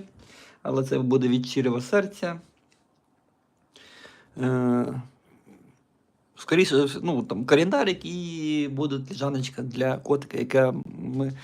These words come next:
наші волонтерки зробили своїми, е, ру-, ру-, руками. Ну що,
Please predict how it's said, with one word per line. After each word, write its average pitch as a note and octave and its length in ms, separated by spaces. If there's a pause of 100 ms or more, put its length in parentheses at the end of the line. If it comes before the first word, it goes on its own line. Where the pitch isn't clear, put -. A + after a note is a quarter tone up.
(260)
наші C3 180
волонтерки B2 440
зробили A#2 440
своїми, A#2+ 340
е, A2+ 420
ру-, C3 460 (340)
ру-, B2 480
руками. A2 460 (840)
Ну A#3+ 120
що, - 280